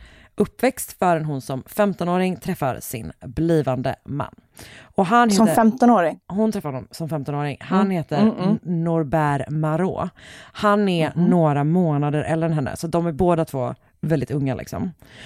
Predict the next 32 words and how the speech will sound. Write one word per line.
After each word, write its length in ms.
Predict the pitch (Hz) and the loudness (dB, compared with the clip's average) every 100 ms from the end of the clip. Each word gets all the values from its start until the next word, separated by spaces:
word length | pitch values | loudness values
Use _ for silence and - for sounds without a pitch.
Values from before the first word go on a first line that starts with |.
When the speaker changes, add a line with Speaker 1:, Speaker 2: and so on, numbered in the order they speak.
| - - - - | -20 -20 -20 -6
Speaker 1:
Och 140 | - 185 | 0 4
Speaker 2:
Mm. 140 | 185 160 | 4 2
Speaker 1:
de 200 | 202 196 | 0 0
träffas 400 | 220 208 180 - | -4 -4 -6 -6
på 320 | - 160 151 - _ - - | -4 -4 -4 -8 _ -16 -2
någon 200 | 196 175 | 0 0
slags 480 | - 165 - - - | 0 -4 -4 -10 -12
fest 600 | - - 202 - - - | -8 -2 -2 -2 -8 -4
arrangerad 640 | 175 175 170 180 160 147 147 | 2 2 2 2 2 2 2
av 100 | 147 | 0
typ 300 | - 147 - - _ _ _ _ 156 | 2 0 -2 -14 _ _ _ _ -2
den 220 | 165 160 | 2 2
lokala 360 | 170 170 143 | 2 2 0
kyrkan. 560 | 139 - 185 143 - - - _ _ _ _ - | -2 0 0 0 -8 -10 -14 _ _ _ _ -14
Så 160 | - | -10
att, 240 | - - - _ - | -10 -14 -20 _ -10
Speaker 2:
Okej. 340 | - 175 226 - | -2 2 2 2
Speaker 1:
pretty 280 | - 165 170 - | 0 2 0 -2
crazy. 400 | - - - - - _ - - - - - | -6 -6 -10 -14 -16 _ -18 -16 -18 -12 0
Men 200 | 202 202 - - | 2 4 2 0
Speaker 2:
<laughs> 220 | - - 202 | -2 -2 0
Speaker 1:
Norbert 480 | 208 196 240 240 | 2 4 4 4
då, 80 | 175 | 2
han 220 | 170 202 | 0 0
är 80 | 180 | 0
några 220 | 165 151 | 0 -2
månader 420 | 147 151 139 120 - | -2 -4 -4 -6 -8
äldre 180 | 87 | -8
än 60 | 127 | -8
Jacqueline 340 | 139 220 277 | -6 -4 -4
som 120 | 254 240 | -4 -2
sagt. 280 | - - | -4 -4